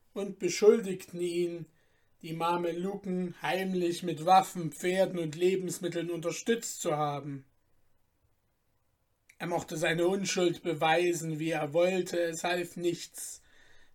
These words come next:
denn die Franken sind ein rohes, hartherziges Volk, wenn es darauf ankommt, Geld zu erpressen.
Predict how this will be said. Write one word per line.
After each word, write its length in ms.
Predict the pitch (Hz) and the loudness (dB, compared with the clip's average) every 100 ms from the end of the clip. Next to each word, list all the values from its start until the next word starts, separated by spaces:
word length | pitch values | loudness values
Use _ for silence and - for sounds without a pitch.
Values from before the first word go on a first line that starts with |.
| - | -8
denn 100 | 151 | -6
die 140 | 151 | -6
Franken 840 | - 165 175 175 170 170 170 160 139 | -8 -2 0 0 -4 -6 -6 -6 -8
sind 260 | - 151 | -8 -4
ein 180 | 151 151 | -2 -2
rohes, 680 | 143 156 175 175 160 151 - | -2 2 6 8 6 4 2
hartherziges 840 | 175 165 170 160 143 165 151 147 | 2 2 0 -2 -2 -8 -6 -6
Volk, 460 | - 185 170 233 - _ _ _ _ - | -4 4 4 4 0 _ _ _ _ -10
wenn 100 | 151 | -8
es 140 | 139 | -4
darauf 400 | 165 156 151 139 | -4 0 -2 -2
ankommt, 680 | 175 156 143 160 147 143 - | -6 -6 -4 -6 -6 -10 -2
Geld 320 | 185 160 147 | 2 2 2
zu 300 | - - 160 | -6 -12 -8
erpressen. 880 | 160 151 - 156 147 139 156 143 | -8 -8 -12 -8 -6 -6 -10 -12